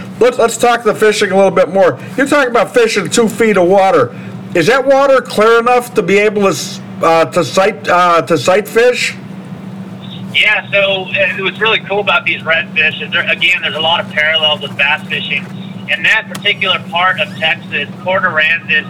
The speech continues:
Speaker 2: uh, it's kinda like a landlocked, um,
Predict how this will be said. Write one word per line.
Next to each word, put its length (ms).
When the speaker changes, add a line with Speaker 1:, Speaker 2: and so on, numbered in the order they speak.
Speaker 2:
uh, 340
it's 200
kinda 240
like 200
a 60
landlocked, 1040
um, 580